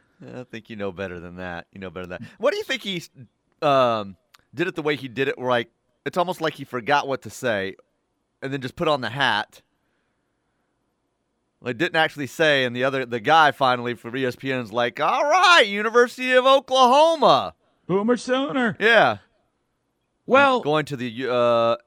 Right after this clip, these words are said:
Speaker 1: and then he just picks up the hat, and then it's just silent. <laughs> I'm like, <laughs> did he, did he have a moment, or what was going on there? I don't know.
Speaker 2: I mean, the whole thing was interesting, just,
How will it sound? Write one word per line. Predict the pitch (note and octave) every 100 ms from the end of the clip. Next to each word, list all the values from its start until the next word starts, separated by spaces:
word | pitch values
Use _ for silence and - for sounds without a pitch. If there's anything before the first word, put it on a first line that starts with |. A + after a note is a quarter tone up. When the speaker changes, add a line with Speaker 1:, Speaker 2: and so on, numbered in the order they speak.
| -
Speaker 1:
and | A#2
then | B2
he | A#2+
just | A#2 -
picks | F#3+ -
up | -
the | D#3+
hat, | F#3 F3
and | C#3+
then | D3+
it's | C#3+
just | D#3 -
silent. | - F3 C3 B2 -
<laughs> |
I'm | G#3 G3+
like, | - A#3 - - B3 -
<laughs> | - - G#3
did | - F3
he, | F3 - - G#3
did | G#3 D3+
he | F#3+
have | F3
a | D3
moment, | C#3 D#3 F#3+ G#3+
or | E3
what | D3 F3+
was | E3 -
going | - D#3+
on | E3 D#3+ C#3
there? | F#2+ F#2+
I |
don't | A2 C#3
know. | C#3+ F#2+ - _ _ _ _ _ _ _ _ _ _ _ _ -
Speaker 2:
I | G3+
mean, | A#3+
the | A3+
whole | G3 C#4+
thing | D4+ A3
was | D#3 A#2
interesting, | F#3+ - D3 B2+ C3 B2+
just, | B2 -